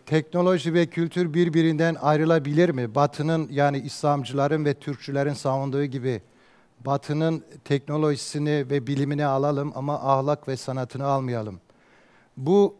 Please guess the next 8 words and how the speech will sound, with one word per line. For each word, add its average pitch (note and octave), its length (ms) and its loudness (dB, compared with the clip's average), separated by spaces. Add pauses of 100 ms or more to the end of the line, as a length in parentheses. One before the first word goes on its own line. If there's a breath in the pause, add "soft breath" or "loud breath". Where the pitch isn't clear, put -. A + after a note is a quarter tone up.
(140)
e, C#3 380 0
hep F#3 240 0
tartışıla D#3+ 560 4
gelmiştir. D#3 760 2
Kolay D3+ 380 0
bir D3+ 120 -2
şey D3 360 -4
değil. C#3+ 280 0